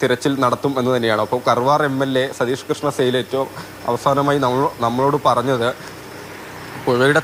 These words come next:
തീരത്ത് മണ്ണുള്ള സ്ഥലമുണ്ട്, അവിടെയും പുഴയിലുമായി, ആ, തിരച്ചിൽ നടത്തുന്നതിന് വേണ്ടി അറുപത് അടിയോളം, ആ, മ-, താഴ്ചയിലേക്ക് തിരച്ചിൽ നടത്താൻ കഴിയുന്ന വിധത്തിലുള്ള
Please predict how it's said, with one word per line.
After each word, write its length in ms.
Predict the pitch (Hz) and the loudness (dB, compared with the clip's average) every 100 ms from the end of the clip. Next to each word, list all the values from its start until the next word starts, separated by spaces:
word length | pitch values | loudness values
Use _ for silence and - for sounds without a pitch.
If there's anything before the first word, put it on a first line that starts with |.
| 143 | 2
തീരത്ത് 500 | 131 151 - 175 165 | 2 2 4 2 2
മണ്ണുള്ള 440 | 135 131 131 139 139 | 0 0 2 2 0
സ്ഥലമുണ്ട്, 580 | - 127 127 120 123 147 | 2 0 0 0 0 2
അവിടെയും 480 | 120 127 139 151 165 | 0 2 2 2 0
പുഴയിലുമായി, 760 | 143 131 143 156 156 139 127 147 180 - - - | 0 2 2 2 2 2 2 0 -4 -10 -6 2
ആ, 280 | 123 120 117 - - - | 4 2 0 -8 -16 -4
തിരച്ചിൽ 340 | 143 131 160 151 | 0 0 0 0
നടത്തുന്നതിന് 580 | 139 127 139 135 131 127 | 2 0 0 0 0 0
വേണ്ടി 480 | 123 117 127 160 151 - - - | 0 0 0 0 -4 -14 -4 2
അറുപത് 580 | 127 143 170 175 208 - - - - - | 4 4 4 2 0 -2 -12 -14 -12 0
അടിയോളം, 600 | 139 131 151 170 160 151 - - - - | 2 4 4 4 4 2 0 -8 -12 -2
ആ, 360 | 135 127 123 123 - - - | 2 2 2 -2 -8 -12 -4
മ-, 380 | 131 131 - - | 0 0 -2 2
താഴ്ചയിലേക്ക് 880 | 131 139 139 175 175 156 131 160 170 - | 4 4 0 0 2 0 0 -2 -2 -2
തിരച്ചിൽ 320 | 139 131 156 | -2 -2 -2
നടത്താൻ 420 | 147 131 104 139 135 | -2 0 0 0 2
കഴിയുന്ന 360 | 131 131 135 | 0 0 0
വിധത്തിലുള്ള 760 | 135 120 120 135 123 120 135 | 0 0 -2 -2 0 2 2